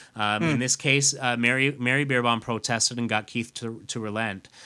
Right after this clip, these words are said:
Speaker 1: So it turned out that, uh, well, we'll, we'll get to exactly sort of what was going on with him, but, uh, this worked out very well for Rond,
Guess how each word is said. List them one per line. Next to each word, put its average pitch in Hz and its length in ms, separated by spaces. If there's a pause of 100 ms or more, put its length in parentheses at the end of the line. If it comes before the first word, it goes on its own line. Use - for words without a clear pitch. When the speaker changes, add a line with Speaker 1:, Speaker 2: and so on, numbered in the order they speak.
(120)
Speaker 1:
So 123 220
it 123 80
turned 123 320
out 117 300
that, 113 320
uh, 110 340
well, 110 240
we'll, 104 180
we'll 107 200
get 110 180
to 113 100
exactly 104 360
sort 104 160
of 98 40
what 98 140
was 98 100
going 101 220
on 98 200
with 95 120
him, 90 180
but, 95 300
uh, 95 180 (300)
this 151 240
worked 196 260
out 147 180
very 110 280
well 120 260
for 120 200
Rond, 80 380